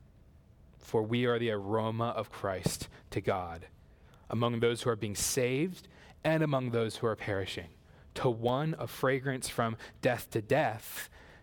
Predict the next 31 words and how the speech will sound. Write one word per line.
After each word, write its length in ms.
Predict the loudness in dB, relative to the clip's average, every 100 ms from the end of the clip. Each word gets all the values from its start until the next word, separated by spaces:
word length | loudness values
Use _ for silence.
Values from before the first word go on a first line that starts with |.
| -10
and 100 | -4
to 80 | -2
the 140 | 0
other, 220 | 2 0
a 60 | -2
fragrance 480 | 0 -2 0 -4 -6
from 160 | -4
life 260 | -2 -2 -4
to 80 | -6
life." 580 | -4 -6 -10 -16 -20 -20 -20 -20 -20 -20 -20 -20 -20 -20 -20 -6
As 200 | -2 0
we 80 | 0
speak 380 | 0 0 -2 -2
of 140 | -4
Christ, 640 | 0 0 0 0 -2 -2 -6 -18 -20 -20 -6
we 120 | -4
too, 300 | -2 -2 0
like 160 | 0 -2
Christ, 400 | -4 -4 -4 -4
will 80 | -2
be 140 | -2
rejected. 600 | -2 -2 -4 -6 -12 -14 -18 -20 -20 -20 -20 -20 -20 -20 -20 -20 -20 -20 -12
That 100 | -6
should 140 | -4 -4
comfort 420 | -2 -2 -2 -6
us 260 | -6 -8 -4
that 200 | -4 -6 -12
he 200 | -10 -8
did 160 | -6 -4
that 160 | -6
first. 600 | -6 -8 -8 -10 -10 -12